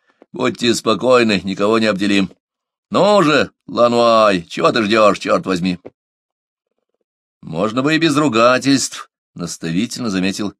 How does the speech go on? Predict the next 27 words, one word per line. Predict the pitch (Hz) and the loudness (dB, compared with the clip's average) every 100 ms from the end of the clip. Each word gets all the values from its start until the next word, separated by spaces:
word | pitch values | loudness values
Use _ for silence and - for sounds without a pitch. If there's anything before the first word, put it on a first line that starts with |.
| _ _ | _ _
Фабрилатр. | - 90 92 87 - - _ _ _ _ _ _ _ | -8 -4 -2 -2 -4 -16 _ _ _ _ _ _ _
Молчание. | 107 113 - 87 95 - _ _ _ _ _ _ _ _ _ _ _ - | -10 -8 -4 -4 -4 -10 _ _ _ _ _ _ _ _ _ _ _ -4
Лануай | 90 117 127 143 170 226 240 | 2 4 4 2 2 0 0
посмотрел | 143 110 110 104 151 226 | -4 -4 -2 -2 0 0
на | 165 104 | 0 0
меня, | 98 95 92 | 2 2 0
словно | 90 110 98 104 | -2 -4 -2 0
ожидая, | 113 127 113 98 92 | 0 0 0 0 0
что | - 117 | -4 -6
скажу | 101 147 165 214 | -4 -4 -4 -2
я. | 170 95 85 - _ _ _ _ | 0 2 0 -4 _ _ _ _
Это | 220 254 | -10 -4
был | 214 170 | -4 -2
парень | 160 156 147 143 | 0 2 4 4
лет | 175 156 | 2 -2
двадцати | 101 95 - - 92 | -2 -2 -4 -4 -4
пяти, | 95 90 - 208 175 | -2 -4 -2 -2 -2
скроенный | - - 170 156 101 95 | -6 -6 0 0 2 0
крепко, | 90 98 151 - - | 0 0 -2 -4 -16
как | - - | -14 -4
и | |
наш | 87 87 | -2 -2
Жаке, | 78 85 82 - 175 170 _ _ | -2 -6 -4 -2 -2 -4 _ _
круглолицый, | - 92 82 85 101 170 - 85 | -8 -6 -2 0 0 -2 -8 -8
с | |
честными | - - 135 - 95 92 | -8 -8 -8 -8 -6 -4
глазами. | 87 85 107 127 | -2 0 0 0